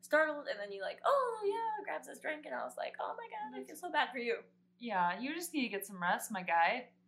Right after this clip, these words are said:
Speaker 1: And sometimes he gets an extra shot.
Speaker 2: Yeah.
Speaker 1: So that's four shots.
Speaker 2: Yeah.
Speaker 1: 'Cause Americanos have more than a latte.
Speaker 2: Oh, my man needs some sleep.
Speaker 1: He needs sleep, double espresso.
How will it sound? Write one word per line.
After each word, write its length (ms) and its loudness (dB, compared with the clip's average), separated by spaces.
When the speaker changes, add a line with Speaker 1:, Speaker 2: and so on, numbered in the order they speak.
Speaker 1:
And 480 -2
sometimes 400 0
he 80 -4
gets 220 -6
an 80 -8
extra 260 -6
shot. 240 -6
Speaker 2:
Yeah. 220 2
Speaker 1:
So 120 6
that's 360 8
four 240 0
shots. 720 -8
Speaker 2:
Yeah. 480 6
Speaker 1:
'Cause 120 -8
Americanos 580 -2
have 140 -6
more 260 -8
than 120 -8
a 240 -12
latte. 220 -4
Speaker 2:
Oh, 240 0
my 220 -2
man 460 6
needs 200 -6
some 160 -2
sleep. 760 8
Speaker 1:
He 120 4
needs 280 2
sleep, 320 6
double 280 10
espresso. 460 6